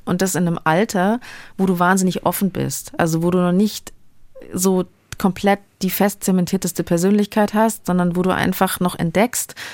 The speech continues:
Und ich stell's mir krass vor, einfach nicht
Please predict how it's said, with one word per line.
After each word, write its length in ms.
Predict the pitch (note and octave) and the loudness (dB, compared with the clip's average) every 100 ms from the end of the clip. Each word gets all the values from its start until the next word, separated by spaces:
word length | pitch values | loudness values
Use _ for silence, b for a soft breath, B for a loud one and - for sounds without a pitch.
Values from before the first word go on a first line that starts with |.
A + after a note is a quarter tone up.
| B B B _ | B B B _
Und 220 | F3+ - - | -4 -4 -2
ich 140 | G3 | 0
stell's 280 | - G#3 G3+ | 2 2 2
mir 80 | F#3+ | 0
krass 320 | - F#3 F#3+ | 0 -2 -2
vor, 440 | - G#3 G3+ G#3 A#3+ - - - - - | -2 2 4 2 0 -10 -20 -20 -20 -6
einfach 300 | F3+ F3+ F#3 | -4 -2 0
nicht 420 | G3 A3 G#3+ - | 2 2 2 -6